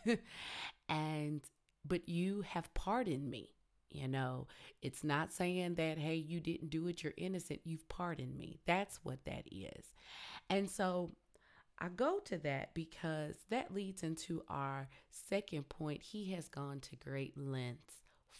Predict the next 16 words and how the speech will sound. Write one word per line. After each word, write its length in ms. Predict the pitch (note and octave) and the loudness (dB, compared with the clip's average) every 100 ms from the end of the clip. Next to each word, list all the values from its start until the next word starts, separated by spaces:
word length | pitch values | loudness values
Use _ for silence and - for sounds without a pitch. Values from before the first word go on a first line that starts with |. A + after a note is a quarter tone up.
| - | -4
for 400 | D3 C#3+ C3+ - - | 0 0 -2 -6 -6
us. 520 | C3 A#2+ - - - - - - - - | -4 -4 -6 -12 -14 -16 -20 -18 -18 -4
And 340 | D#3 D#3+ E3 D#3 | 0 2 2 2
we 220 | C#4 D#4+ | 2 2
know 760 | D#3+ C#3 C#3 E3+ - - - - - - _ - | 2 0 -2 -2 -4 -6 -10 -14 -20 -20 _ -2
that 280 | D#3+ D3+ D3+ | 2 4 2
ransom 920 | C3+ C#3 D#3+ G3+ G3 - C3+ C3 C3 C#3 _ _ - | -2 -2 0 0 -2 -4 -2 -2 -4 -6 _ _ -4
to 120 | D3+ | 0
be 220 | C3 D#3 | 2 0
Jesus, 800 | B2+ D3 F3 - - - - - _ _ | 2 0 0 -4 -6 -10 -10 -10 _ _
you 200 | - C3+ | 0 2
know? 340 | C3 B2+ B2 C3+ - - - _ | 2 2 -2 -6 -14 -20 -20 _
We 240 | D3+ G#3 A3 | 0 2 2
know 520 | F3 D#3+ D#3+ E3+ D3 | 0 0 0 0 -2
that 260 | C#3+ C#3 | -2 -4
the 100 | - | -4